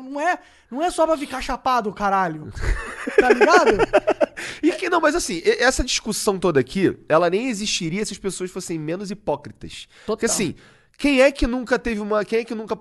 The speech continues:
Speaker 2: sei lá, ficou puto com alguma coisa e foi lá e bebeu e ficou bêbado?
Speaker 1: Né? Descobriu que a namorada tava traindo.
Speaker 2: Por um, por, pra algo pior ainda, que é apenas pra ficar bêbado, né?
Speaker 1: Sim.
Speaker 2: Não é pra, tipo, parar de fuder com o meu estômago,
Speaker 1: Sim,
Speaker 2: né?
Speaker 1: sim, é pra,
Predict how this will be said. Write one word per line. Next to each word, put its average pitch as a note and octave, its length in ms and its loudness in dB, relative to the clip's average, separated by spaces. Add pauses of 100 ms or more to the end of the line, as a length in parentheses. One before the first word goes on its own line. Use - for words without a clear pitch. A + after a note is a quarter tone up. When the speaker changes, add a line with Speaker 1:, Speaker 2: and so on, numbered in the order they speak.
Speaker 2:
sei - 180 -4
lá, F#3 140 4
ficou F#3 180 -6
puto G3+ 360 -6
com G3 80 0
alguma F3 260 2
coisa F#3+ 380 2
e F#3+ 80 -6
foi F3+ 160 -4
lá E3 120 2
e E3 80 2
bebeu C3+ 680 0
e A#2+ 100 -4
ficou - 240 -4
bêbado? G#2 520 -2 (120)
Speaker 1:
Né? A#3+ 260 0 (340)
Descobriu A#3+ 460 -8
que - 80 -8
a B3 40 -6
namorada B3 420 0
tava A#3+ 180 -2
traindo. A#3 480 -4
Speaker 2:
Por G#3 160 0
um, A#3+ 140 -2
por, F#3+ 160 -4
pra G3+ 260 2
algo A#3+ 280 8
pior A#3 480 4
ainda, G#3 340 -2
que F#3 100 -4
é F3+ 40 2
apenas G3+ 360 -4
pra A#3 180 -4
ficar A3+ 460 -6
bêbado, B2 680 2 (160)
né? C#3 260 2 (160)
Speaker 1:
Sim. C3 100 -14
Speaker 2:
Não D3 100 0
é F#3 80 4
pra, A3 200 -4
tipo, - 280 -10 (180)
parar D#3 380 4 (140)
de C3+ 120 -10
fuder C3 340 -6
com C3+ 60 -12
o C3 40 -8
meu B2 100 -2
estômago, F#2+ 560 -10 (320)
Speaker 1:
Sim, - 220 -6
Speaker 2:
né? F3 220 0
Speaker 1:
sim, G#3+ 320 -8
é D#3+ 80 -8
pra, G#3 400 -2